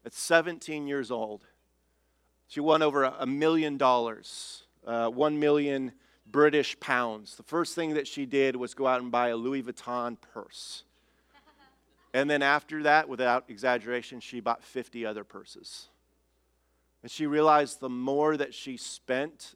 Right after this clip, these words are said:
the emptier she was. She said, "I, I thought that my life would be ten times better, but now it's ten times worse."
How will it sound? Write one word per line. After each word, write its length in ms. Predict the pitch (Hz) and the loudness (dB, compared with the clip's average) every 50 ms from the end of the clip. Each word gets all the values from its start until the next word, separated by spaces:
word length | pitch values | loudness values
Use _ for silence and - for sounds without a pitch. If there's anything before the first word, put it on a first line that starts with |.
| _ - | _ -18
the 200 | - 120 123 - - | -14 -14 -12 -8 -6
emptier 460 | 120 123 117 - - 127 123 120 113 | -6 -6 -6 -8 -8 -6 -6 -6 -6
she 240 | - - - 117 113 | -8 -12 -14 -12 -10
was. 760 | 107 107 110 101 95 85 - - - - - - - - - _ _ _ _ _ _ _ _ _ _ _ _ _ _ _ _ _ _ _ _ | -8 -6 -6 -8 -8 -12 -16 -18 -16 -16 -14 -16 -16 -18 -20 _ _ _ _ _ _ _ _ _ _ _ _ _ _ _ _ _ _ _ _
She 180 | - - 160 147 | -14 -10 -10 -6
said, 260 | - - 175 165 160 165 - | 0 4 4 6 4 4 4
"I, 220 | 160 156 156 160 - - | 4 4 4 2 0 0
I 160 | - 160 151 | 4 4 4
thought 460 | - - - 196 190 190 214 214 - | 4 2 4 8 10 10 10 8 6
that 180 | - 185 180 175 | 4 2 2 4
my 160 | 165 165 165 | 4 4 6
life 400 | 160 165 175 180 180 175 - - | 6 8 10 10 8 8 4 -2
would 160 | 180 160 127 | -4 -4 0
be 140 | 139 160 143 | 0 -2 -2
ten 360 | - - - - 180 190 185 | -2 -6 -8 -6 -6 -6 -6
times 480 | - - - 180 175 170 160 151 117 - | -8 -10 -8 -6 -4 -4 -4 -6 -8 -6
better, 520 | 117 117 151 147 143 123 120 107 92 - - _ _ _ _ _ _ _ _ _ _ _ _ _ _ _ _ _ _ _ _ _ _ _ _ _ | 2 6 8 8 8 6 2 -4 -8 -14 -20 _ _ _ _ _ _ _ _ _ _ _ _ _ _ _ _ _ _ _ _ _ _ _ _ _
but 280 | 131 120 156 165 165 185 | -2 4 6 6 6 4
now 520 | 160 151 156 160 160 165 180 185 185 185 190 | 0 -4 -2 0 2 4 4 4 4 4 2
it's 260 | 175 147 - - - - | -4 -8 -10 -10 -16 -14
ten 320 | - - - 165 165 160 151 | -16 -12 -8 -8 -6 -6 -8
times 460 | - - 147 143 143 135 123 - 117 | -10 -10 -8 -8 -6 -8 -8 -10 -10
worse." 680 | 117 117 117 110 - - - - - - - - - | -8 -6 -6 -6 -6 -10 -16 -16 -16 -16 -18 -18 -20